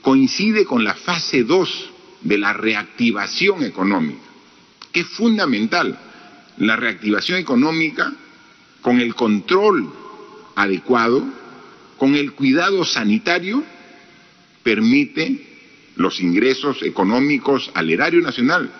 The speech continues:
pero permite también la generación de puestos de trabajo que necesitamos todos.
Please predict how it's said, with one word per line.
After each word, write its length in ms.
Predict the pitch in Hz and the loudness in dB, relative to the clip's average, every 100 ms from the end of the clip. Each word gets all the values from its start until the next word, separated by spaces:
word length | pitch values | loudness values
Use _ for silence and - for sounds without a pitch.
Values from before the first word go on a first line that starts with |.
| - | -4
pero 220 | 127 113 - - | -2 -2 -6 -8
permite 520 | 104 82 113 180 170 131 | -4 0 2 0 0 -4
también 680 | 101 90 95 156 214 156 - - - - _ _ _ _ _ _ _ _ _ _ _ - | -2 -2 -2 -2 -2 -2 -8 -14 -20 -20 _ _ _ _ _ _ _ _ _ _ _ -6
la 140 | 92 | -6
generación 760 | - 101 98 90 110 135 139 117 - | -2 -2 -2 -2 0 0 0 -6 -6
de 160 | 95 92 | -4 -4
puestos 520 | - 127 - - 104 | 0 -2 0 -6 -2
de 120 | 95 | -2
trabajo 560 | 90 90 113 - 123 117 - - - | 0 0 0 -2 -6 -6 -12 -20 -4
que 120 | 131 | -2
necesitamos 640 | 120 117 - 147 143 - - | 0 -2 -2 0 0 -4 -4
todos. 500 | 190 175 90 - | -2 -2 -4 -6